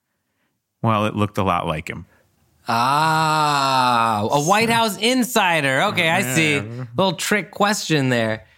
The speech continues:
Speaker 2: Because, yeah, I mean, he's technically, he's inside the <laughs> White House for damn sure. But, yeah, oh, my God. So it was Carter's kid.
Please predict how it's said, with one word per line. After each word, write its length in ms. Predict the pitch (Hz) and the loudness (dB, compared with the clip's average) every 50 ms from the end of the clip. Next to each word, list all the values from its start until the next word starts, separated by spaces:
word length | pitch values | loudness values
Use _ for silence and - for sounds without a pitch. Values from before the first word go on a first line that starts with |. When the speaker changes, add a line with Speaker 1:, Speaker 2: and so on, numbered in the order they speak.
| _ _ _ | _ _ _
Speaker 2:
Because, 280 | - 156 185 190 170 185 | -2 0 0 0 2 2
yeah, 200 | 233 233 185 160 | 0 2 2 0
I 80 | 160 | 0
mean, 160 | 160 165 165 | 0 0 0
he's 160 | 165 175 165 - | 0 0 -2 -2
technically, 520 | - 185 180 170 185 180 156 170 160 139 | -4 -4 -2 -2 -4 -2 0 0 0 2
he's 360 | 123 139 147 156 143 131 123 - _ - | 2 2 2 2 0 -2 -8 -14 _ -4
inside 560 | - 123 143 147 147 - 165 160 165 165 147 | -2 0 0 0 0 0 -2 0 0 0 0
the 120 | 180 165 | 0 0
<laughs> 0 | |
White 220 | 156 175 - 240 220 | 0 0 0 0 -2
House 500 | 202 185 220 - - 175 170 160 - 233 | 0 -2 -2 -2 -2 -2 -4 -4 -4 -2
for 140 | - 127 131 131 311 | -2 -2 -2 0 0
damn 280 | 160 180 196 202 202 180 | 0 2 2 0 0 0
sure. 480 | 151 - - 147 135 123 127 127 131 127 - - - - - - - _ _ _ | -2 -2 0 0 0 0 0 -2 -4 -6 -10 -18 -20 -20 -20 -20 -20 _ _ _
But, 140 | - 151 156 | -2 0 0
yeah, 500 | 143 147 165 196 214 220 220 208 160 131 | 0 0 2 2 2 2 0 0 -2 -2
oh, 160 | 135 165 185 202 | -2 -2 0 0
my 180 | 196 196 185 | 0 0 0
God. 360 | 175 185 202 208 196 165 135 | 0 0 0 0 0 -2 -2
So 100 | - 165 | -2 0
it 60 | 160 165 | 0 2
was 180 | 165 165 156 - | 2 0 0 -4
Carter's 600 | - - - 160 170 185 196 190 185 165 131 - | -4 -2 0 2 2 2 2 2 0 0 -2 -4
kid. 540 | - - - - 165 185 180 123 98 - | -10 -10 -4 -2 0 2 2 0 -2 -6